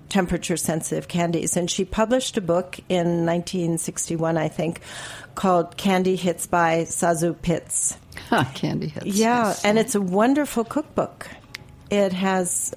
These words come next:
Speaker 1: uh, very easy-to-follow recipes. And I just did a blog about her for the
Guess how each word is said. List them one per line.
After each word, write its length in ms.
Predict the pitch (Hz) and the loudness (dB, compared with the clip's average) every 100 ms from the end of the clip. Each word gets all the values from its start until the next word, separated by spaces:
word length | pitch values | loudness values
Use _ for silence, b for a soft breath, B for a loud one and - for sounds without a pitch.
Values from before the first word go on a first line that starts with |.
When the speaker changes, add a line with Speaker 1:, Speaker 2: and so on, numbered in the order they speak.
| - | -4
Speaker 1:
uh, 300 | - 185 180 | 0 2 2
very 360 | 170 180 185 190 | 2 2 4 2
easy-to-follow 880 | 185 185 185 175 170 - 175 165 160 | 2 0 0 -2 -4 -2 2 2 2
recipes. 760 | 151 156 - - 175 156 - - | -2 -4 -8 -4 -4 -2 -6 -2
And 120 | 190 190 | 2 2
I 80 | |
just 260 | 180 208 - | 2 0 0
did 160 | 202 180 | 0 0
a 40 | |
blog 360 | 160 175 170 170 | 2 2 2 0
about 280 | 160 160 | 0 0
her 180 | 160 170 | 0 -2
for 160 | - 185 | -2 -4
the 340 | 160 165 160 | -2 -2 -2